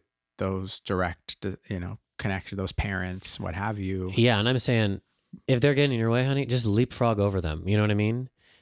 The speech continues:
Speaker 2: And, like, find the fir-, and just be like, "I'm calling in the, uh, fucking queer witch from my bloodline."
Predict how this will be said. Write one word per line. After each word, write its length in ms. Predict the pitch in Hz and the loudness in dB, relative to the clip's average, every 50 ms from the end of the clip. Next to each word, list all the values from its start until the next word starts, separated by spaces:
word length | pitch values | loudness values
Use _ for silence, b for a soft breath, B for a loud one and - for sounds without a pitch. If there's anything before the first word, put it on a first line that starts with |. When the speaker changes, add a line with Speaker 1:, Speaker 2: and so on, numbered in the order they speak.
| b - | b -2
Speaker 2:
And, 100 | 117 110 | 2 2
like, 160 | 104 101 - | 2 0 0
find 320 | - - 131 123 139 139 | 0 0 2 2 2 2
the 40 | 101 | 0
fir-, 260 | - - - 123 120 | -2 -2 0 0 0
and 220 | 123 - 113 113 110 | 2 0 0 0 0
just 140 | 117 - | 0 2
be 100 | - 123 | 2 4
like, 240 | 113 107 101 101 - - - | 4 4 4 2 0 -2 -2
"I'm 180 | - 151 165 160 | 0 0 0 -2
calling 340 | - - 185 160 160 160 156 | 0 0 2 2 2 2 2
in 120 | 156 165 | 2 2
the, 160 | 127 104 101 | 0 -2 -2
uh, 200 | - 107 110 104 | -2 -2 -2 -2
fucking 360 | - - 143 135 - 104 104 | 0 0 -2 0 0 -4 -4
queer 320 | 101 - - 165 165 165 160 | -4 0 2 4 4 4 4
witch 260 | 143 147 123 - - | 4 4 2 0 0
from 160 | - 117 110 | -2 -2 0
my 140 | 104 113 117 | 2 2 2
bloodline." 560 | 110 117 110 104 - 104 87 80 80 82 87 | 2 2 2 2 0 -2 -4 -4 -4 -6 -8